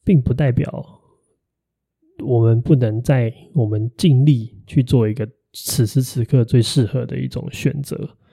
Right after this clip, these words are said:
我觉得这件事情是 OK 的，同时也保留一种状况是我们这个选择完全是错的，我觉得这样就好了，就是这样，这样就，就说得通了，就是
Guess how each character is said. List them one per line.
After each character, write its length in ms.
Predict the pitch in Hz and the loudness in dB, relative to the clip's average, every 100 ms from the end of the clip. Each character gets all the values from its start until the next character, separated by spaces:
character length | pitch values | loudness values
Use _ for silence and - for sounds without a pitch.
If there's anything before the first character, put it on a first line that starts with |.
| _ _ _ - | _ _ _ -8
我 120 | 127 | 0
觉 80 | 127 | 2
得 60 | |
这 80 | 143 | 2
件 120 | 139 | 2
事 80 | 123 | 2
情 140 | 120 117 | 0 -2
是 80 | |
OK 460 | 117 110 113 - 117 | -4 -6 -6 -6 -6
的， 120 | - - _ _ _ _ _ _ _ _ _ _ _ _ _ _ - | -8 -14 _ _ _ _ _ _ _ _ _ _ _ _ _ _ -2
同 260 | 127 135 | 2 2
时 240 | 165 135 123 | 0 0 -2
也 140 | 117 | -2
保 300 | 113 101 120 | -2 -2 -2
留 260 | 107 107 113 | -2 0 0
一 40 | |
种 180 | 127 104 | 0 -2
状 200 | 110 110 | -2 -4
况 240 | 110 107 101 | -2 -4 -6
是 320 | - 110 - _ _ - | -6 -6 -8 _ _ -14
我 140 | 123 | -8
们 120 | 113 | -2
这 100 | 117 | 2
个 80 | 117 | 2
选 180 | 110 - | 0 -6
择 200 | 123 123 - _ - | -6 -6 -8 _ -4
完 240 | 110 101 | -4 -2
全 180 | 110 107 | -6 -6
是 100 | 104 | -6
错 240 | - 131 - | -10 -12 -14
的， 100 | - _ _ - | -18 _ _ -2
我 120 | 113 | 2
觉 60 | |
得 60 | 110 | 2
这 120 | 117 | 2
样 80 | 110 | 0
就 120 | 101 | 0
好 200 | 90 - | -6 -12
了， 160 | - _ _ _ | -16 _ _ _
就 120 | - | -4
是 100 | 120 143 | -2 -2
这 140 | 180 | 0
样， 100 | 147 - - | 0 0 -6
这 120 | - | -2
样 60 | 143 | 2
就， 140 | 143 - - | 2 0 0
就 140 | 156 | 0
说 200 | 127 139 | 2 2
得 60 | 120 | 2
通 280 | - 107 107 | -2 -8 -8
了， 60 | |
就 160 | 131 127 | 0 2
是 160 | 135 | 2